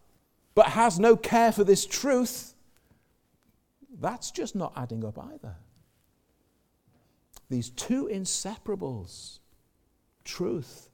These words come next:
and love, in the church and in the life of every Christian. And thirdly, John impresses upon us, this truth is to be known. Those who've known the truth, verse one.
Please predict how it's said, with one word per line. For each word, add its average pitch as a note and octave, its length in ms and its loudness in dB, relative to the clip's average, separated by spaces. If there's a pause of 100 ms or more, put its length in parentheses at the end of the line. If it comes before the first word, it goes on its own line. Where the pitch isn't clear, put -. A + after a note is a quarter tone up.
and G3+ 300 -8
love, F#3 340 -8 (1080)
in C3+ 140 -2
the B2 80 -2
church G#3+ 500 -4
and D#3 120 -2
in D3 100 0
the B2+ 80 0
life D#3 300 -4
of B2+ 120 -10
every C#3 240 -8
Christian. A2+ 520 -14 (600)
And C3 120 0
thirdly, G#3+ 540 6
John D3+ 240 2
impresses C#3 540 -4
upon B2 280 -6
us, D#3 240 -6 (400)
this G#3+ 300 -2
truth G#2+ 460 -6
is E3 140 -8
to - 120 -6
be A3+ 300 -4
known. G#3 800 0 (1080)
Those C#3 380 6
who've A#3+ 280 0
known B3+ 800 0
the D#3+ 120 -2
truth, - 640 -4 (100)
verse C3+ 320 -2
one. A2 280 -4